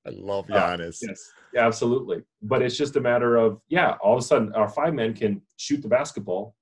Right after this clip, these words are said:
Speaker 2: and he can pass and he can dribble. And so then it's just creating,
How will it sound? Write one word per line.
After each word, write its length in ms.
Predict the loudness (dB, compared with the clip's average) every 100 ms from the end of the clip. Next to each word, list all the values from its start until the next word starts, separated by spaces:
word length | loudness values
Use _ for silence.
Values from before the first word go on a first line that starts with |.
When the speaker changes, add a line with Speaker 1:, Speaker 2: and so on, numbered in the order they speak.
| _ _
Speaker 2:
and 200 | -8 -6
he 60 | -4
can 140 | -6
pass 340 | -6 -8 -10 -10
and 160 | -8
he 80 | -6
can 140 | -4 -2
dribble. 420 | 0 0 -2 -6 _ _
And 120 | -8 -4
so 180 | -2
then 160 | 0 0
it's 100 | -2
just 180 | -6 -8
creating, 500 | -2 0 0 -2 -8